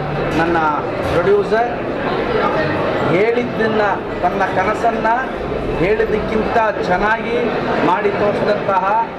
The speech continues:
ನನ್ನ ಡೈರೆಕ್ಟರ್ and ಇಡೀ ತಂಡಕ್ಕೆ thank you very much. ನಮ್ಮ ಕನ್ನಡ ಜನತೆ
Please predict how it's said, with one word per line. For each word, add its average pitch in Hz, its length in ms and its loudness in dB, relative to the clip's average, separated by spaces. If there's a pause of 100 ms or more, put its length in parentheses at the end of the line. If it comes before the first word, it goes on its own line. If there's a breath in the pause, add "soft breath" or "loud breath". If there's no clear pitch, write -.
ನನ್ನ 175 180 0 (120)
ಡೈರೆಕ್ಟರ್ 196 680 2
and 180 140 -4 (100)
ಇಡೀ 202 160 0 (140)
ತಂಡಕ್ಕೆ 202 420 0 (120)
thank 202 220 0
you 214 80 2 (140)
very 214 240 0
much. 262 160 -2 (600)
ನಮ್ಮ 190 160 0 (500)
ಕನ್ನಡ 208 280 0 (120)
ಜನತೆ 196 300 2